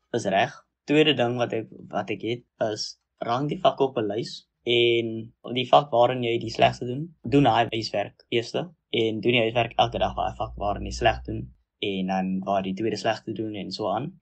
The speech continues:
En as jy skoon wiskunde vat en skyn het, dan het ek 'n wenk vir jou, doen, doen die huiswerk as die juffrou dit vir jou gee. Soos, like, doen dit baie, baie goed. Moenie jou foon soos naby jou op 'n lesenaar is. So sit dit op 'n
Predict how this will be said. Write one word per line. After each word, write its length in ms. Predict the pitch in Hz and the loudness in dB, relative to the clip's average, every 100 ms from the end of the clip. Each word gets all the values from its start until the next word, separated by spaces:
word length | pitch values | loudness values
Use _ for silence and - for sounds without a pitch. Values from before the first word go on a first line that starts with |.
| _ _ | _ _
En 560 | 120 113 107 104 95 - _ | -4 -2 -2 -6 -10 -16 _
as 180 | 135 - | 6 8
jy 80 | 151 | 6
skoon 280 | - 147 143 | 6 4 4
wiskunde 340 | 135 - 123 | 2 0 0
vat 240 | 123 120 120 | 4 4 4
en 120 | 107 | -4
skyn 240 | - 117 | 0 2
het, 120 | 127 - _ - | 0 -6 _ -8
dan 100 | 151 | -4
het 120 | 147 | -2
ek 100 | 123 | -2
'n 80 | 117 | 0
wenk 200 | 110 117 | -2 -2
vir 100 | 120 | 0
jou, 160 | 131 135 - - | 0 -2 -6 0
doen, 220 | 131 - | 0 6
doen 120 | 139 | 8
die 100 | 147 | 8
huiswerk 400 | 120 - 120 104 | 8 6 4 4
as 120 | 110 | -2
die 100 | 107 | -2
juffrou 260 | 110 110 104 | -4 -2 -4
dit 100 | 95 | -4
vir 100 | 110 | -6
jou 100 | 104 | -2
gee. 240 | 120 139 - - | -4 -4 -10 -10
Soos, 300 | - - _ | -10 -10 _
like, 220 | 110 110 - - | -2 -2 -2 0
doen 120 | 127 | 2
dit 320 | 113 95 - | 2 -2 2
baie, 240 | 117 117 | 4 4
baie 260 | 98 113 117 | 2 2 2
goed. 260 | 127 190 - _ - | 2 0 -2 _ -10
Moenie 280 | 113 143 165 | 0 4 6
jou 100 | 156 | 4
foon 220 | 143 143 | 4 2
soos 180 | 135 120 | 2 2
naby 220 | 110 120 | 4 4
jou 180 | 113 113 | 4 2
op 120 | 113 | 0
'n 140 | 110 | -4
lesenaar 460 | 104 104 120 113 113 | -4 -4 -4 -4 -4
is. 140 | - - | -8 -12
So 180 | - 123 | -10 -6
sit 240 | 123 139 | 0 2
dit 120 | 139 - | 2 -2
op 160 | - | -2
'n 340 | 117 107 104 | 0 0 -4